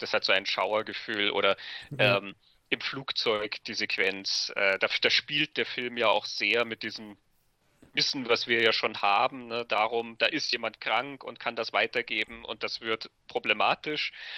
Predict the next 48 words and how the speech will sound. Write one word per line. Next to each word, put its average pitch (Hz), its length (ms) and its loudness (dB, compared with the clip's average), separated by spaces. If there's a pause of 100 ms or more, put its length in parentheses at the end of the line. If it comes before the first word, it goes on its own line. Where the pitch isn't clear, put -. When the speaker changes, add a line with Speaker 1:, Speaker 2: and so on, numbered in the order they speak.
Speaker 2:
Mhm. 127 320 -2
Speaker 1:
Ähm, 123 380 -4 (400)
und 117 100 -10
du 110 60 4
hast - 180 2
dann 113 220 4
den 107 120 -4
jungen 135 280 -2
Patrick - 400 -2
Dempsey 143 680 0
in - 140 -14
dieser 120 240 -6
Zeit, 110 380 2
wo 113 240 0
er 107 120 -2 (420)
nicht - 240 -4
sehr 120 140 6
angesagt 120 560 -2
war. 117 320 -4 (220)
Ähm, 131 640 -2
Speaker 2:
<laughs> - 80 -10
Speaker 1:
er - 120 -4
war 117 120 4
nicht - 260 0
mehr 143 140 2
der 131 280 -2
Speaker 2:
<laughs> - 140 0
Ja, 170 160 2
genau. 160 300 2
Speaker 1:
Teenie-Star, 165 100 -2 (500)
ähm, 147 240 -2
Speaker 2:
Ja, 147 60 2
Speaker 1:
und 135 180 0
noch 123 200 2
nicht, 147 340 2
Speaker 2:
genau. 156 140 2
Speaker 1:
äh, 123 340 6 (440)
Doktor 120 600 0
Grey's 117 320 4
Anatomy. 165 540 0 (680)
Also 131 140 4
er 135 200 8
ist - 100 0
ja 139 140 4
der, 123 260 0
der 113 260 -6
quasi 123 340 -8
erste 117 640 -2